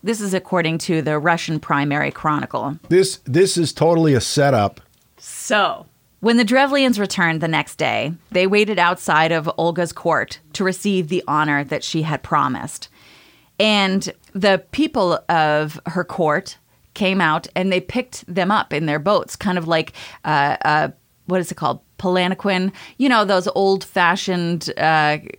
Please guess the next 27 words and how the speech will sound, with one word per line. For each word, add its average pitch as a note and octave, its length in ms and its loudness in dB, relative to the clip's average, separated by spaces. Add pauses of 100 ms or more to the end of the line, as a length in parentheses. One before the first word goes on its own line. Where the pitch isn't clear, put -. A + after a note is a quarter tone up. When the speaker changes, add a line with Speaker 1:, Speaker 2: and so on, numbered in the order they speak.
(180)
Speaker 1:
chairs F3+ 540 2
that E3 340 -2
people D#3+ 260 4
Speaker 2:
Yeah, F3 40 2
Speaker 1:
would F3 140 0
Speaker 2:
sure. A#2 120 2
Speaker 1:
carry F3 480 2
with F3 200 -4
sticks. - 480 -4 (300)
Speaker 2:
Right. A#2 140 4
Speaker 1:
You - 60 2
know, A3+ 120 4
the A#3+ 100 -2
stick F4 240 -4
chairs. B2+ 460 -2
Speaker 2:
The G#2 120 4
old, A#2 300 0
old-timey A#2 600 2
stick - 340 -2
chairs, C#2+ 400 -2
I - 60 2
Speaker 1:
Yes. - 140 0
Speaker 2:
think E2+ 160 -4
is C#2+ 140 -4
the, C#2 300 -4
uh, B1 60 -6
Speaker 1:
So A3 280 0